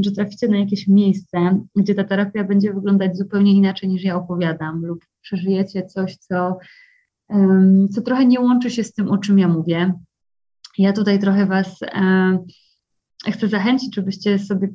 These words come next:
poszukali gabinetów i terapeutów właśnie u Anetki na, na stronie Face Modeling Academy.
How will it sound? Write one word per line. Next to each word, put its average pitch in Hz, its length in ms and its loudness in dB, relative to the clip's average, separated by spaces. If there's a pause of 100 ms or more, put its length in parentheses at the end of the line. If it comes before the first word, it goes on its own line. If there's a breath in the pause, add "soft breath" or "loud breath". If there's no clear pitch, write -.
(280)
poszukali 226 640 -2
gabinetów 196 580 -2
i 190 60 -8
terapeutów 196 760 -4
właśnie 202 280 -2
u 196 100 -2
Anetki 196 440 0
na, 180 320 2
na 180 120 -4
stronie 180 400 -6
Face 190 240 -6
Modeling 180 340 -2
Academy. 175 580 -2